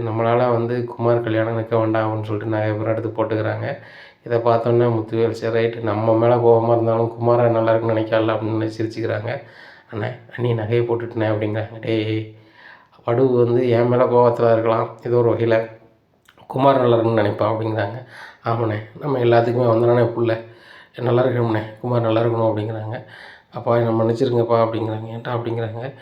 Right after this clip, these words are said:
"இன்னும் நான் குடிக்க மாட்டேன்ப்பா, நேத்து சந்தோஷத்துல தான்ப்பா சாப்பிட்டேன்" அப்படிங்கிறாங்க. "டேய், நல்ல வேளை லோக்கல் எதுவும் பண்ணலையே?" அப்படிங்கிறேன். "இல்லைப்பா, இல்லைப்பா" அப்படி. "இன்னும்மா பண்ணாதடா, கல்யாணம் முடிச்ச பிறகு கொஞ்சம் நல்லா இருடா, என்ன அண்ணன் பேரை கெட்டு கெடுத்துடாடா, நல்லா இருப்படா.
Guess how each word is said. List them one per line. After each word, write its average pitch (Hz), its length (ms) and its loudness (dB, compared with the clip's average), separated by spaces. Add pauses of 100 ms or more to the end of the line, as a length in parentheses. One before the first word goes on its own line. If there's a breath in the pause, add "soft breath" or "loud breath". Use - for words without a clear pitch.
(200 loud breath)
"இன்னும் 120 260 -2
நான் 110 140 -2
குடிக்க 120 260 -2
மாட்டேன்ப்பா, 117 420 0
நேத்து 110 240 -8
சந்தோஷத்துல 131 560 -4
தான்ப்பா 120 260 -2
சாப்பிட்டேன்" 120 440 -6
அப்படிங்கிறாங்க. 113 520 -6 (520 loud breath)
"டேய், 120 340 -12 (100)
நல்ல 123 200 -10
வேளை 131 200 -8
லோக்கல் 131 340 -4
எதுவும் 135 200 -6
பண்ணலையே?" 127 240 -6
அப்படிங்கிறேன். 117 360 -6
"இல்லைப்பா, 120 280 -8
இல்லைப்பா" 117 300 -8
அப்படி. 113 180 -6 (340 soft breath)
"இன்னும்மா 120 280 -2
பண்ணாதடா, 120 460 -2 (200)
கல்யாணம் 120 280 -12
முடிச்ச 120 140 -8
பிறகு 117 180 -8
கொஞ்சம் 117 220 -6
நல்லா 110 160 -4
இருடா, 117 280 -4 (560 loud breath)
என்ன 123 140 -4 (240)
அண்ணன் 117 280 -6
பேரை 117 220 -2
கெட்டு 117 200 -8
கெடுத்துடாடா, 117 500 -4
நல்லா 113 200 -2
இருப்படா. 117 300 -4